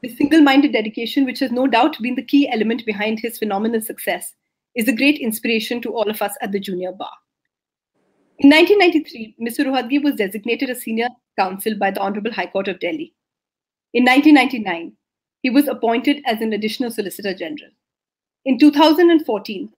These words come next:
he went on to become the fourteenth Attorney General for India. During his tenure as Attorney General, Mister Rohatgi has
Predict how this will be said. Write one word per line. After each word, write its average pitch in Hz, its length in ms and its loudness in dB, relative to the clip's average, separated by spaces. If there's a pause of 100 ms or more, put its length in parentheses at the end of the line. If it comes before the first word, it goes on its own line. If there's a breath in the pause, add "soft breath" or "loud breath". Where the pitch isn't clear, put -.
he 254 100 -2
went 262 200 2
on 302 140 4
to 285 60 -4
become 226 300 -4
the 226 80 -8
fourteenth 233 520 -6 (440)
Attorney 240 300 0
General 196 320 -2
for - 140 -10
India. 165 360 -10 (920)
During 320 280 4
his 403 120 2
tenure 247 360 0
as 247 120 -4
Attorney 214 300 -4
General, 175 380 -8 (360)
Mister 240 220 0
Rohatgi 277 400 4
has 320 120 0